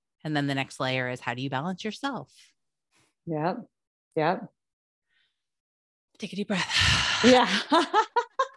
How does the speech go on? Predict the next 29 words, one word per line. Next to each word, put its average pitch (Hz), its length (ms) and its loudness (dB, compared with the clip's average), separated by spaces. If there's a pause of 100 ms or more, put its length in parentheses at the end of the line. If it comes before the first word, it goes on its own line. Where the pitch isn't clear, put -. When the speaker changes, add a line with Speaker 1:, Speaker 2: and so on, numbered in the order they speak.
(360)
Speaker 2:
Do 269 160 4
all 277 400 8
your 302 180 -4
th-, 302 240 -8
all 302 240 4
your 330 180 -2
therapies, 254 720 -2
girl, 220 360 0
Speaker 1:
Right, 220 200 4
Speaker 2:
you 240 140 -4
know? 233 80 -2
Speaker 1:
right. 185 260 4 (500)
Speaker 2:
Your 226 120 0
spritzes, 262 720 2
your 196 120 -2
yoga, 233 680 4 (100)
your 202 120 2 (340)
Speaker 1:
<laughs> - 360 -2
Speaker 2:
talk 269 320 2
therapy, 262 540 2
all 254 280 4
the 240 120 0
therapies. 214 720 -2 (160)
<laughs> 370 100 10
Speaker 1:
All 320 460 10
the 302 80 6
therapies 254 640 6
come 220 120 2
out 190 320 4